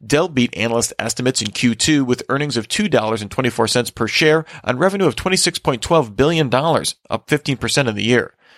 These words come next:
Consumer P C revenue grew seventeen percent in the year, while commercial P C revenue was up thirty-two percent.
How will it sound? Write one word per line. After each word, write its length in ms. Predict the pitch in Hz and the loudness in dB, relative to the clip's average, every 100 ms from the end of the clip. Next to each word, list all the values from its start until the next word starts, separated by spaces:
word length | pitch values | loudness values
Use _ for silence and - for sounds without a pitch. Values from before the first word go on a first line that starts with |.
| - - - | -20 -18 -6
Consumer 360 | 117 - 107 101 | -2 2 2 0
P 240 | 110 107 | 0 0
C 220 | - 147 | 2 2
revenue 380 | 123 113 113 143 | 4 4 4 0
grew 160 | 120 104 | 0 0
seventeen 460 | - 113 147 135 | 2 2 0 -2
percent 280 | 110 107 110 | -2 -2 -2
in 60 | 82 | -2
the 80 | |
year, 240 | 107 117 127 - - | 2 2 2 -4 -8
while 180 | - 120 | 0 0
commercial 400 | - 151 196 143 | 0 0 2 2
P 180 | - 120 | 0 0
C 160 | 117 | 2
revenue 320 | 110 110 117 117 | 2 2 0 -2
was 140 | 110 | 0
up 140 | 117 | 0
thirty-two 420 | - 98 107 - - | 0 -4 -2 -2 -2
percent. 400 | 104 - - | 0 -2 -2